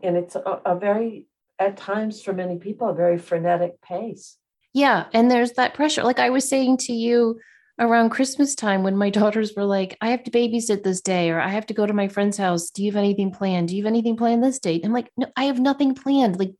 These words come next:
Speaker 2: this is the <laughs> holiday. We're supposed to just tuck in and be together. What, what do you want me to plan?" And I think that's what a lot of people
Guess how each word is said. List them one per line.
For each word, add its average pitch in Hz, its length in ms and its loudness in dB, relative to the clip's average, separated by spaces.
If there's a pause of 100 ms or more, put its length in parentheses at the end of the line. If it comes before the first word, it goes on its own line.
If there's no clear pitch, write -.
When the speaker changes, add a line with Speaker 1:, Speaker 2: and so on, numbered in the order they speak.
(120)
Speaker 2:
this 247 180 -2
is 349 220 -4
the 262 60 -4
<laughs> - 160 -8
holiday. 247 420 2
We're - 280 0
supposed - 640 -4
to - 80 -4
just - 440 -8 (920)
tuck 262 320 -4
in 254 240 2
and 185 180 0
be 208 140 -4
together. 190 480 0
What, 190 280 -2 (260)
what 247 140 2
do 285 40 6
you 302 160 6
want 269 280 2
me 254 100 0
to 240 80 0
plan?" 233 640 -2 (360)
And 233 120 2
I 233 80 2
think 254 240 -4
that's 240 260 -4
what 202 240 -2
a 202 80 -6
lot 185 240 0
of 190 80 -2
people 180 560 -2